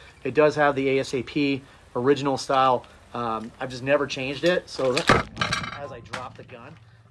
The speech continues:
if I, if I switch shoulders, um, it's extremely fast, and it keeps everything up on target. So when I switch, which switch hands, um, I'm here, and it keeps everything on target.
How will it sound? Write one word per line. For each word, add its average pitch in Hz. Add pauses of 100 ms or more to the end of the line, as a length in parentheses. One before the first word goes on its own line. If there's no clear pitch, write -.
(120)
if 143
I, 139 (140)
if 151
I 131 (300)
switch -
shoulders, 160 (380)
um, 127 (220)
it's 143
extremely 151
fast, 151 (680)
and 143 (100)
it 139
keeps - (140)
everything 135 (340)
up 135
on 127
target. 117
So 127
when 123
I 117
switch, 147 (300)
which 135
switch 151
hands, 175 (440)
um, 117 (920)
I'm 120
here, 170 (120)
and 127
it 127
keeps -
everything 123
on 110
target. 123